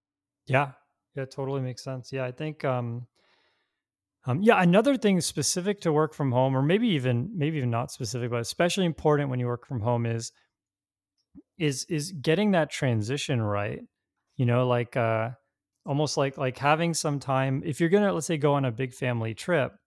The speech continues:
then if you're working right up until, you know, ten P M before the family trip, and then five A M the next morning, you're in the car, like, driving cross country, like, you're gonna be really stressed out, right? And so you almost, it's important to have, like, some type of buffer,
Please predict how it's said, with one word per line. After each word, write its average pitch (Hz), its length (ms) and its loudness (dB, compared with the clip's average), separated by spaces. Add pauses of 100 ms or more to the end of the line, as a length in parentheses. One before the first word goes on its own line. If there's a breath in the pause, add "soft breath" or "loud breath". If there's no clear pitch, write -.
(600)
then 135 240 0
if 143 160 -4
you're 139 160 2
working 156 580 0
right 139 280 0
up 156 140 -2
until, 135 540 2
you 123 120 0
know, 110 100 0
ten 139 320 0
P 127 200 -2
M 123 200 2
before 120 280 -2
the 110 80 -4
family 110 380 -2
trip, 156 440 0
and 127 100 -2
then 113 220 -2 (400)
five 123 320 4
A 123 140 4
M 120 280 2
the 113 80 -2
next 110 200 -4
morning, 131 400 2
you're 113 140 0
in 107 120 -2
the 107 100 -6
car, 120 400 4
like, 107 160 0 (100)
driving 107 360 -2
cross 113 260 -6
country, 131 540 -2 (400)
like, 120 100 -4
you're 151 100 2
gonna 165 140 4
be 147 100 4
really 135 260 4
stressed - 360 -4
out, 113 240 -2
right? 117 180 -8
And 123 100 -8
so 143 100 -4
you 139 200 0
almost, 147 280 -2 (240 soft breath)
it's - 80 -12
important 185 460 0
to 151 100 0
have, 135 200 2
like, 123 220 0 (240)
some 165 460 0
type 143 320 -2
of 113 240 -2
buffer, 113 580 -2